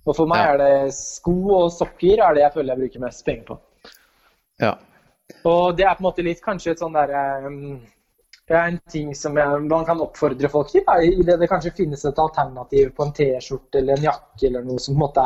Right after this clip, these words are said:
Speaker 1: er mer langvarig resirkulert eller hva det er, da. Så er det litt sånn, ok, folk er opptatt av pris, da, men du trenger ikke ti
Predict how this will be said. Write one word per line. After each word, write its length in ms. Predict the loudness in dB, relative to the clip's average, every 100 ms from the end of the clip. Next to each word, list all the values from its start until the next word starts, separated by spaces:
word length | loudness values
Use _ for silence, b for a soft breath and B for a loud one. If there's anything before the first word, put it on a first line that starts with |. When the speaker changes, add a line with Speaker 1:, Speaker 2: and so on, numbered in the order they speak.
| 4
Speaker 1:
er 100 | 2 b b b -2
mer 240 | 2 4
langvarig 1160 | 4 2 -2 -2 0 2 4 6 6 6 4 0
resirkulert 720 | -2 -2 -2 -2 2 2 2
eller 120 | 0
hva 120 | 2
det 100 | 4 4
er, 60 |
da. 120 | 4 2 -4 _ _ _ _
Så 140 | -2 2
er 100 | 2
det 80 | 0
litt 100 | -6
sånn, 160 | -8 -6
ok, 180 | -4 -4
folk 260 | -4 -4 -4
er 80 | -6
opptatt 280 | -6 -4
av 100 | -4 -4
pris, 280 | -6 -4 -2
da, 80 | -2
men 160 | -2
du 80 | -4 -4
trenger 480 | -4 -2 -2 0 0
ikke 320 | 0 -2 -2
ti 200 | -2 -2